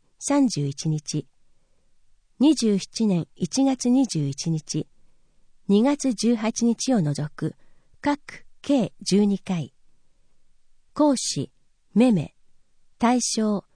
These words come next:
区内在住、在勤、在学で、十六歳以上の初心者。定員、各二十名。申し込み多数の場合は抽選です。参加費、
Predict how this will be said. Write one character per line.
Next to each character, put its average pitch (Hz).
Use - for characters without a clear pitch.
区 311
内 233
在 208
住、 190
在 214
勤、 202
在 202
学 202
で、 190
十 233
六 294
歳 277
以 277
上 190
の 143
初 -
心 196
者。 -
定 254
員、 233
各 -
二 190
十 220
名。 131
申 277
し -
込 285
み 277
多 262
数 285
の 240
場 170
合 170
は 175
抽 160
選 143
で 131
す。 -
参 269
加 254
費、 -